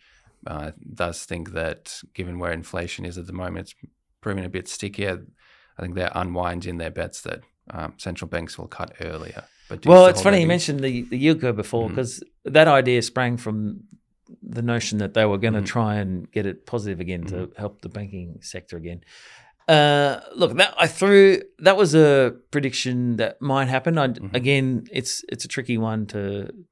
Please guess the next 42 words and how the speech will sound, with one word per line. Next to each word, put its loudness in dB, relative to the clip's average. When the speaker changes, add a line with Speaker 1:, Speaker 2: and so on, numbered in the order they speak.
Speaker 2:
to -10
try -6
and -6
monetize -8
or, -6
Speaker 1:
Yep. -8
Speaker 2:
or -8
see -2
what -2
happens. -4
But -2
the -10
bond 4
market, -2
it's -6
been 4
shifting 0
a 2
lot. 4
One 4
minute 2
they 4
go, 4
"Oh, -2
no, -4
we're -6
Speaker 1:
Mm-hmm. -8
Speaker 2:
gonna -8
cut -10
here," -2
and, -6
"No, -2
no, -2
no, -2
we're -2
gonna 0
push -2
it -2
out," -2
kind -2
of -4
thing. -4